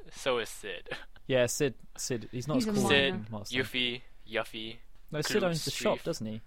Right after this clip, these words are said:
Speaker 2: With,
Speaker 1: Yeah, he does.
Speaker 2: um, with the, the ducks, Huey, Dewey, and Louie.
Speaker 1: Mm,
Speaker 2: Right?
Speaker 1: no, that's not him.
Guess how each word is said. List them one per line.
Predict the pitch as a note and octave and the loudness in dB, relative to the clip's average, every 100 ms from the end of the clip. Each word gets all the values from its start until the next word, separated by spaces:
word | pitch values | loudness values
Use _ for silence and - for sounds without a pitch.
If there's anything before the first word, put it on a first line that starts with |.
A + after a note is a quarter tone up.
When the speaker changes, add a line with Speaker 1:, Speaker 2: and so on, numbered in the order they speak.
| - | -10
Speaker 2:
With, | - B2+ | -6 -4
Speaker 1:
Yeah, | C3 | -2
he | A#2+ | 2
does. | A#2+ B2 A#2 | 2 2 -2
Speaker 2:
um, | A2+ - - - | -6 -10 -12 -6
with | B2 - - | -6 -8 -4
the, | B2 A#2+ A#2 A2+ | 0 0 0 -2
the | A#2 | 0
ducks, | C#3+ - - - - - - | -2 -2 -8 -10 -10 -14 -6
Huey, | C3+ B2 | -2 0
Dewey, | A2 A#2 A#2 | 0 0 0
and | A2 | 0
Louie. | B2+ G#2+ - - A#2+ | -2 -4 -8 -14 -10
Speaker 1:
Mm, | A#2 A2+ A2+ A2 A2 G#2+ G#2+ | -8 -8 -10 -10 -10 -10 -8
Speaker 2:
Right? | G#2 | 0
Speaker 1:
no, | G#2+ G2+ G2 | 0 0 -4
that's | G2 - | -6 -4
not | G#2 | -6
him. | G2+ F#2+ | -6 -10